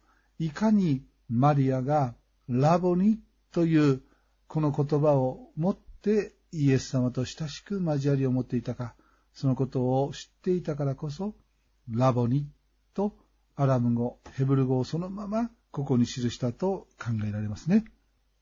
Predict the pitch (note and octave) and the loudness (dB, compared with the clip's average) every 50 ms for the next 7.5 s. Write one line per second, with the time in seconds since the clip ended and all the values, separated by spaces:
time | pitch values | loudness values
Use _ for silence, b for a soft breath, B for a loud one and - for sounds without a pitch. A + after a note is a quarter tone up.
0 | _ D3 C#3+ B2+ A#2 - - B2+ A#2 A#2 A#2 A2+ - A#2 A2+ B2 C3 C3+ B2+ B2 | _ 2 4 4 4 4 2 2 2 2 2 2 0 2 2 4 4 4 4 2
1 | A#2+ A#2 A2+ - C#3 C3+ B2+ A#2 A2+ B2 - - _ _ _ _ _ _ _ - | 2 0 0 0 0 0 2 0 -2 -4 -8 -14 _ _ _ _ _ _ _ -20
2 | - - - F3 F3 D#3+ C#3 - A#2 C#3 D3 D#3 D3 - E3 D3+ D3 C#3+ D#3 D3+ | -16 -6 0 2 2 2 2 0 0 0 0 0 0 -2 -2 -2 -2 -2 -2 -4
3 | D#3+ E3+ - _ _ _ _ _ - B2+ B2 B2 C3 C3+ B2 B2+ B2+ A#2 A#2+ A2+ | -4 -6 -12 _ _ _ _ _ -4 -2 2 4 4 4 4 4 4 2 2 0
4 | - B2+ B2 A#2+ A#2+ B2 B2 B2+ C3+ - _ _ _ _ _ _ _ - - C#3 | 0 0 0 2 2 2 2 0 -2 -6 _ _ _ _ _ _ _ -4 0 0
5 | C3 B2 - B2+ A2+ B2 A#2 A#2+ A#2+ A#2 A#2 A#2+ B2 A#2 B2 A#2+ C3 D3+ D#3+ E3+ | 0 2 0 0 -2 0 0 2 2 2 2 0 -2 -4 -4 -4 -2 -2 -4 -4
6 | - - - - A#2+ A#2+ A2+ - A#2+ A2+ A2 G#2+ - A2+ G#2+ A2 A2 G#2+ - - | -8 -12 -10 -6 -4 -4 -4 -4 -4 -4 -4 -4 -6 -8 -8 -8 -10 -10 -12 -12
7 | - B2 A#2+ A#2 A2+ A2 - - - | -14 -12 -10 -10 -10 -10 -12 -14 -20